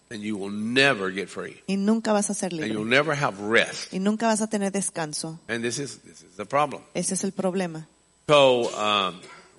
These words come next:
Speaker 1: we, we prayed for quite a while.
Speaker 2: Y oramos por un tiempo.
Speaker 1: And little by little,
Speaker 2: Y poquito a poco,
Speaker 1: we started getting those things out.
Speaker 2: comenzaron a salir.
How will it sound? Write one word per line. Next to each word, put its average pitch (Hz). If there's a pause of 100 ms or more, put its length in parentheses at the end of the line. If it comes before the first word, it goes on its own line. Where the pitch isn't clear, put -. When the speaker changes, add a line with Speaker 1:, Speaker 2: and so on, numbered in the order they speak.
Speaker 1:
we, 131
we 107
prayed 127
for 92 (120)
quite 107
a -
while. 113 (200)
Speaker 2:
Y 196
oramos 190
por 196
un 190
tiempo. 180 (200)
Speaker 1:
And 104
little 98
by 147
little, 120
Speaker 2:
Y 196
poquito 196
a 220
poco, 196 (120)
Speaker 1:
we 104
started 95
getting 98
those 92
things 98
out. 110
Speaker 2:
comenzaron 175
a 185
salir. 175